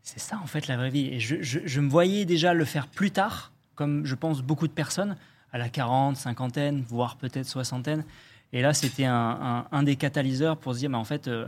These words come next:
j'ai quand même un métier numérique, j'ai cette, ce luxe-là, cette chance-là. »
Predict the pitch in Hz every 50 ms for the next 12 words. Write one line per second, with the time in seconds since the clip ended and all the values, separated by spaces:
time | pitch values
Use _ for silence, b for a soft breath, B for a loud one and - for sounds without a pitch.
0 | - - 143 127 123 127 113 - 135 147 156 143 135 135 127 - 139 135 131 127
1 | 123 131 165 165 151 127 117 107 - - 120 - _ - - - 117 117 143 -
2 | - 185 - - 151 151 160 156 - 120 - - 156 156 139 - 156 160 175